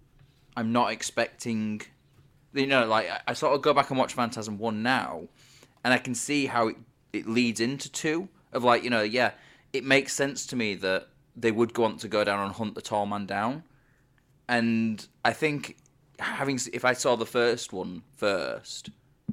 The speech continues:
it may be different. It may be more like, "Oh, well, I wouldn't expect it to go in that direction,"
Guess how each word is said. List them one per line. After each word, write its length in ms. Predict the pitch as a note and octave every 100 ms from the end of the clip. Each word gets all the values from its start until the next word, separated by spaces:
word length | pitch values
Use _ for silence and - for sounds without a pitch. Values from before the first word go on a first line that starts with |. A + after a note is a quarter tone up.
| - _ _ _ -
it 160 | A#2 A#2+
may 440 | A#2 A#2 A2+ A2
be 240 | G2+ A2
different. 540 | F#2+ A2+ - D3+ D#3+ -
It 80 | G#2+
may 180 | A#2+
be 120 | A2+ A2
more 260 | A2+ A2
like, 300 | G#2+ G#2 - -
"Oh, 180 | A#2+
well, 140 | A2 G#2+
I 180 | G#2+ G#2+ -
wouldn't 200 | A#2+ A#2+
expect 540 | G#2 - - B2 -
it 80 | -
to 60 | G#2
go 240 | - G2+
in 120 | A2+ A2
that 180 | F#2+
direction," 640 | F#2 F#2 - - - F#2